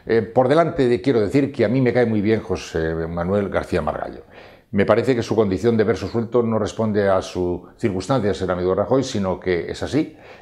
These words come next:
Él es un hombre que procede de la U C D, es un hombre de mente muy abierta, tiene setenta y un años, está de vuelta, no está aspirando a conseguir nada y sencillamente hace lo que le parece que tiene que hacer.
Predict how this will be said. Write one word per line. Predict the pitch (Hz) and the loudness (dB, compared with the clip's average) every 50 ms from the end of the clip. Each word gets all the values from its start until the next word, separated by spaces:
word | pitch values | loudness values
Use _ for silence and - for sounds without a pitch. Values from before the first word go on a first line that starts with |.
| - - | -4 0
Él | 95 95 95 98 92 | 2 2 2 2 0
es | 92 - - | -2 -2 -4
un | |
hombre | 98 98 98 | -2 -2 0
que | 90 90 | -2 -2
procede | - 87 - - 98 87 90 | -2 -2 -2 -2 0 0 0
de | 85 82 | 2 2
la | 87 92 | 2 0
U | 92 | 0
C | - - 98 | 0 0 0
D, | 110 139 | 2 2
es | 131 - | 0 0
un | 101 95 | -2 -2
hombre | 92 92 87 85 | -2 -2 -2 -2
de | 85 | -2
mente | 98 104 95 - 95 85 | -2 -4 -2 -2 -2 -2
muy | 85 101 110 98 | 0 0 0 0
abierta, | 90 92 107 110 104 - 120 113 | 2 2 2 0 2 0 -2 0
tiene | - 135 127 120 98 | 0 0 0 0 -2
setenta | - 101 92 - 92 82 73 85 87 | -2 -4 -4 -2 -4 -6 -2 -2 -2
y | 90 | 0
un | 90 82 | 0 -2
años, | 87 92 101 113 110 - | -2 -2 -2 -4 -4 -6
está | 87 - 90 87 | -6 -4 -2 -2
de | 78 | 0
vuelta, | 76 80 82 76 - 107 104 - - - - - - - | 0 -2 -2 -2 -2 -2 -4 -4 -8 -16 -20 -20 -20 -12
no | - 87 | -12 -12
está | 82 - - | -6 -2 -2
aspirando | 90 - - 90 90 98 90 80 | -2 -2 -4 -4 -4 -4 -4 -4
a | - | -6
conseguir | 82 80 - 90 82 82 80 | -6 -8 -6 -6 -6 -4 -4
nada | 85 95 98 98 107 | -2 -2 -2 0 -2
y | 101 | -2
sencillamente | - 95 85 - 90 87 85 85 85 - 90 | -2 -4 -6 -4 -4 -2 -2 -2 -2 0 -2
hace | 85 - 90 | 0 0 0
lo | 80 85 80 | -2 -2 -2
que | - 76 | -2 -4
le | 71 | -2
parece | - 76 76 78 - 82 - | 0 -2 -2 -2 -6 -6 -8
que | - 76 | -8 -8
tiene | - 78 71 - - - | -8 -10 -10 -10 -12 -10
que | - | -10
hacer. | - - - 80 - - | -10 -6 -6 -8 -8 -8